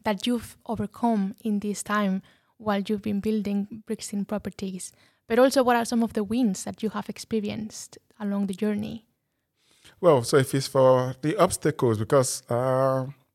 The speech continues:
Speaker 2: I have not used so many years in the U K. I've only used about nine months currently, about eight, nine months currently. So, uh, the thing about property architecture has to do lots about the culture of the people.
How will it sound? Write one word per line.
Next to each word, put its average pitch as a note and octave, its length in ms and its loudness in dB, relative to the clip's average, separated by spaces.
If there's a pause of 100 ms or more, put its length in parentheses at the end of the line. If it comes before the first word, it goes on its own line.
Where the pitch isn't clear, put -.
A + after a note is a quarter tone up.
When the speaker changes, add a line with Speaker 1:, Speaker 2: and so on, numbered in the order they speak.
(1200)
Speaker 2:
I D#3 360 8
have C3 240 4
not C#3 80 2
used C3 280 -2
so - 220 2
many C3+ 220 2
years B2+ 220 4
in A2 80 -2
the A2+ 80 -2
U B2 160 -2
K. C3 180 -2
I've A#2+ 120 0
only A#2+ 160 -2
used A2 180 -2
about A2 220 -6
nine A#2+ 300 0
months A#2+ 280 -2
currently, A#2+ 440 -2
about G2+ 380 -2 (120)
eight, B2 180 -10
nine A2+ 220 2
months A2 200 -4
currently. A2+ 400 -2
So, A2 320 -4 (560)
uh, A#2 140 0
the A2+ 100 -2
thing D#3 200 0
about C3 280 4
property B2+ 520 0
architecture A#2+ 960 4 (360)
has C3 160 0
to B2+ 100 -8
do A#2 120 -2
lots B2 340 0
about A#2+ 480 2
the A2+ 100 -8
culture C3 540 2
of A#2+ 160 2
the - 100 -8
people. F3 600 -6